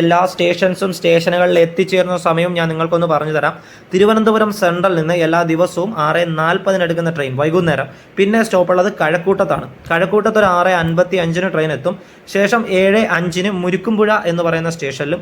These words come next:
അത് കഴിഞ്ഞാൽ ഏഴ് കാലിന് ചിറയൻകീഴിലേക്കും ട്രെയിൻ എത്തിച്ചേരും. അത് കഴിഞ്ഞാൽ ഏഴ് ഇരുപതിന് കടയ്ക്കാവൂരാണ്. ഏഴരയ്ക്ക് വർക്കല ശിവഗിരി, ഏഴ് നാൽപത്തിമൂന്നിന് പരവൂര് കഴിഞ്ഞാൽ പിന്നെ രാത്രി എട്ട് മണിക്ക് കൊല്ലം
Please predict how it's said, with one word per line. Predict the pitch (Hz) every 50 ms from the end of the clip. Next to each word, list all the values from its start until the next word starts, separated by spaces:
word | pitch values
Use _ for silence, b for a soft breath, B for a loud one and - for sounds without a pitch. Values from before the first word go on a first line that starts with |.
| - - 156
അത് | 160 190 165
കഴിഞ്ഞാൽ | 156 139 131 127 139 175 - 131 156 160 160
ഏഴ് | 175 180 196 196 180 156 165
കാലിന് | 160 165 165 175 190 175 -
ചിറയൻകീഴിലേക്കും | - 180 175 190 208 220 208 196 190 180 180 180 175 185 196 190 180
ട്രെയിൻ | 156 156 160 151 151
എത്തിച്ചേരും. | 160 156 - 135 127 127 127 B B B B B B B B 170
അത് | 190 226 233
കഴിഞ്ഞാൽ | 226 220 226 226 214 202 196 196
ഏഴ് | 202 208 220 220 208 196 185
ഇരുപതിന് | 190 202 208 202 196 208 220 214 - 185
കടയ്ക്കാവൂരാണ്. | 160 165 180 175 175 208 202 202 196 185 165 143 123 123 127 - - - B B B B B - 165
ഏഴരയ്ക്ക് | 190 220 226 220 196 202 175 208 190
വർക്കല | 160 151 156 156 - 190 185 190 -
ശിവഗിരി, | - 175 156 170 165 165 170 214 196 - 151 151
ഏഴ് | 156 160 160 175 175 170 160
നാൽപത്തിമൂന്നിന് | 156 156 170 170 175 185 180 190 185 175 170 175 175 175 170 170
പരവൂര് | 147 143 151 165 170 190 196 185
കഴിഞ്ഞാൽ | 170 160 160 165 165 165
പിന്നെ | 175 156 160 156
രാത്രി | 156 151 151 156 156 147 147
എട്ട് | 151 147 - 202 185
മണിക്ക് | 185 180 180 180 - 170
കൊല്ലം | 170 175 202 202